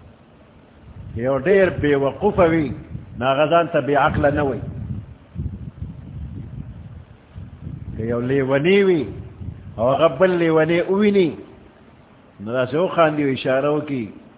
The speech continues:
وي دماغ یې کار نه کوي. نو ځان ته هوښیار وایي، هغه بل ته هغه هم لیونی وایي. یو لیونی بل لیونی ته لیونی وایي، خو ځان ته لیونی نه وایي، ځان ته ناپوهه نه وایي.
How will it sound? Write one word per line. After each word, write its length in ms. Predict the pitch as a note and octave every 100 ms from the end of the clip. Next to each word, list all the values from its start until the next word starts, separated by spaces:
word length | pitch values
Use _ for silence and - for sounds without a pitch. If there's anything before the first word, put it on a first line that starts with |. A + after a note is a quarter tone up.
| -
وي 120 | A2
دماغ 420 | G#2 A#2 A#2+ C3 B2
یې 120 | A#2 C3+
کار 200 | C3 B2+
نه 180 | B2+
کوي. 260 | A#2+ A2+ D#2 - - - - - - - - - - A2
نو 100 | A#2
ځان 260 | D#3+ F#3+ F#3+
ته 60 | D#3+
هوښیار 460 | C#3 E3 F3+ G#3+
وایي، 260 | A3 A3 D#3 - - -
هغه 220 | B2 C3
بل 200 | A#2+ G3
ته 160 | - D3+
هغه 160 | C3+ F#3
هم 80 | G#3
لیونی 480 | G3+ F#3 E3 D#3 D3+
وایي. 240 | C#3+ A#2+ - - -
یو 220 | C#3 F#3
لیونی 460 | F3+ D#3+ D#3+ F#3 F#3
بل 200 | G3 F#3+ F3+
لیونی 280 | E3+ F#3
ته 120 | G3+ E3+
لیونی 440 | E3 E3 E3 F#3
وایي، 160 | A3 A#3+
خو 140 | F3
ځان 240 | F3+ A3
ته 100 | F#3+
لیونی 420 | F3 E3 D#3+ F3 E3+
نه 80 |
وایي، 180 | E3 B2 - - - - - - G#2
ځان 300 | D#3+ F#3 E3+
ته 100 | D#3+
ناپوهه 640 | D3+ D3 F3+ F3+ F3 F#3 - - - C3+
نه 160 | D#3+
وایي. 200 | D3 G#2